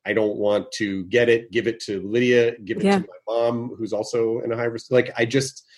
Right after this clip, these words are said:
Speaker 2: Yeah, that's me and my dad. It's, it's, I'm, yeah, I'm more concerned about my dad than me too.
Speaker 1: Yeah.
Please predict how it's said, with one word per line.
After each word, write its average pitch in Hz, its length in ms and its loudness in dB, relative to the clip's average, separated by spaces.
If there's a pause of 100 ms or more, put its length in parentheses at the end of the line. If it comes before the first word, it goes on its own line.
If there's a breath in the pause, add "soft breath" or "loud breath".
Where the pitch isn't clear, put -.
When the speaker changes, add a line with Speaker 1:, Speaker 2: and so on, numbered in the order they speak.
Speaker 2:
Yeah, 185 180 2
that's 180 220 0
me 226 120 4
and 202 60 4
my 202 80 2
dad. 190 280 2
It's, 165 140 -6
it's, 185 320 -2
I'm, 185 180 2
yeah, 214 240 2
I'm 196 140 2
more 202 280 4
concerned 190 380 0
about 165 240 0 (180)
my 170 160 0
dad 170 340 0
than 165 180 -2
me 156 180 -2
too. 156 280 -4 (340)
Speaker 1:
Yeah. 104 280 2